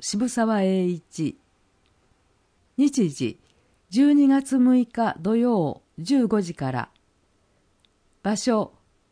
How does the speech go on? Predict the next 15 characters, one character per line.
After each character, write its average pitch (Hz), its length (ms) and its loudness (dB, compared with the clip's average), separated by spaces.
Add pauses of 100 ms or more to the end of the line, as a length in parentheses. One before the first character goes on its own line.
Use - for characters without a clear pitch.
(180)
東 294 240 4
京 285 240 4
経 269 260 2
済 254 300 2
大 240 260 2
学 151 540 -4 (220)
南 233 400 2
町 208 480 -2 (120)
一 202 280 0
の 208 160 4
七 208 260 0
の 151 160 -2
三 208 360 -2
十 135 280 -4
四。 143 320 -4